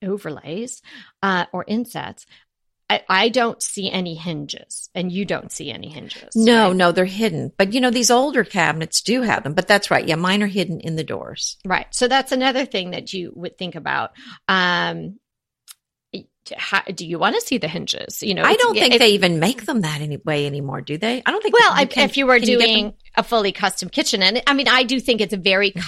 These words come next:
Speaker 1: cottagey look, um,
Speaker 2: Mm-hmm.
Speaker 1: you know, and it's kind of charming, and it really depends on
Speaker 2: I
Speaker 1: what you're
Speaker 2: wouldn't
Speaker 1: going
Speaker 2: do that
Speaker 1: for.
Speaker 2: though, 'cause it's just not, yeah. If
Speaker 1: Well,
Speaker 2: it's
Speaker 1: I
Speaker 2: a new,
Speaker 1: think
Speaker 2: if it's a new kitchen, I wouldn't do it.
Speaker 1: Right. It makes it, um, busier.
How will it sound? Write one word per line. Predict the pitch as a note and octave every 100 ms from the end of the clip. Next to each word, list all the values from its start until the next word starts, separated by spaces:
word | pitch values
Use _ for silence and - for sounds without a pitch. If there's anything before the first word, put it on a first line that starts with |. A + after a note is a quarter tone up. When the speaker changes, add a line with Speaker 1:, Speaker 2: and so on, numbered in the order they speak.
| F3
Speaker 1:
cottagey | E3+ F#3+ F#3 A3+ A3+
look, | G3 G#3 C4 - -
um, | G#3+ G3 F#3+ F#3 F3+
Speaker 2:
Mm-hmm. | F3+ F#3 - - _ -
Speaker 1:
you | G3
know, | G3
and | G#3+
it's | G3+ -
kind | G3+ G#3
of | G#3
charming, | G3+ F3+ F#3+ A3 A#3+
and |
it | F#3
really | F#3 F#3+
depends | F#3 F3+ F3+ F#3+ A3 -
on | G3+ F#3+ F#3 F#3
Speaker 2:
I |
Speaker 1:
what | G#3
you're | -
Speaker 2:
wouldn't | G#3 F#3+ G3
Speaker 1:
going | F#3+
Speaker 2:
do | -
that | - C#3+
Speaker 1:
for. |
Speaker 2:
though, | - - - -
'cause | G3 F#3+
it's | D#3+
just | D3 -
not, | - - -
yeah. | - - _ _ -
If | -
Speaker 1:
Well, | F4
Speaker 2:
it's | D4+
Speaker 1:
I | G#3
Speaker 2:
a |
new, | F#3+ F3+
Speaker 1:
think | -
Speaker 2:
if | G#4
it's | G#4
a | G4
new | F4+ F4+
kitchen, | - G3 - C#3+
I | B2
wouldn't | A#2+ B2
do | -
it. | - - _
Speaker 1:
Right. | C4 C4+ - -
It | C4
makes | C4+ C4 -
it, | B3+ A3+ - -
um, | G3+ F#3 F3+ -
busier. | F#3 F#3+ D#3+ - -